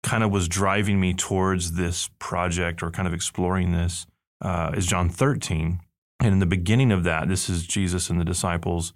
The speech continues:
It's sort of a, maybe a pre-Passover meal. Maybe it's the Passover meal, but, um, it's, it's where Jesus is washing the disciples' feet.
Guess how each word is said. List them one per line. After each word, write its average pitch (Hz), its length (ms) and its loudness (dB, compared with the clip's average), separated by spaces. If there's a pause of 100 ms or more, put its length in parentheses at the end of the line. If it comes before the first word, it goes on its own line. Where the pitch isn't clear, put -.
(160)
It's - 100 -4
sort 190 140 2
of 110 80 2
a, 87 420 4
maybe 104 480 0
a - 60 0
pre-Passover 127 1300 -2
meal. 113 240 2
Maybe 107 180 2
it's 101 120 -2
the 90 60 -2
Passover 90 480 -2
meal, 85 240 0
but, 85 200 -4 (500)
um, 85 500 -2
it's, - 280 -4
it's - 200 -4
where 98 140 2
Jesus 90 420 0
is 85 360 -2
washing 90 400 0
the 87 60 0
disciples' 87 460 -4
feet. 85 260 -6